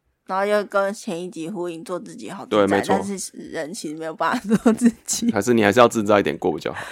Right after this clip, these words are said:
Speaker 1: 好，我就是希望大家听完可以获得一点什么，
Speaker 2: 对，
Speaker 1: 或者是
Speaker 2: 或者可以自己去打开自己的衣柜看一下，是不是跟我一样有这个问题？
Speaker 1: 或者你现在就环绕一下你，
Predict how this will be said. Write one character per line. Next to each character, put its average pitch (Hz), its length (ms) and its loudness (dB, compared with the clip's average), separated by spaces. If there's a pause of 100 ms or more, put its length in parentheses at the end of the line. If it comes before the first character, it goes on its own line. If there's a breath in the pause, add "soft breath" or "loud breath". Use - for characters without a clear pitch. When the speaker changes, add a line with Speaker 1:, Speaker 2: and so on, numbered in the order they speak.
(540 loud breath)
Speaker 1:
好， 214 400 12
我 214 120 4
就 254 160 -2
是 294 200 -8
希 240 260 -2
望 240 120 6
大 233 160 0
家 208 360 0 (160)
听 233 240 -6
完 165 240 4
可 196 160 -6
以 185 80 -4
获 208 260 -4
得 127 180 -8
一 156 60 -8
点 - 240 -12
什 - 180 -16
么， - 80 -20 (120)
Speaker 2:
对， - 100 -4
Speaker 1:
或 123 80 8
者 123 60 8
是 107 60 4
Speaker 2:
或 113 60 8
者 110 60 2
可 113 80 8
以 110 40 8
自 117 120 0
己 104 80 4
去 101 420 2 (240)
打 92 140 6
开 104 120 6
自 104 60 4
己 110 80 2
的 90 60 2
衣 92 40 -4
柜 92 120 0
看 - 180 -8
一 76 40 -12
下， - 120 -14 (400)
是 - 100 -10
不 101 60 -4
是 110 80 -6
跟 98 120 2
我 78 140 0
一 55 60 -6
样 78 120 -4 (140)
有 - 100 -8
这 - 140 0
个 277 60 2
问 170 100 -4
题？ - 120 -12
Speaker 1:
或 - 20 -6
者 240 40 0
你 240 80 4
现 311 140 10
在 330 80 12
就 311 140 12
环 220 280 10
绕 240 280 12
一 - 20 4
下 226 160 4
你， 180 220 -2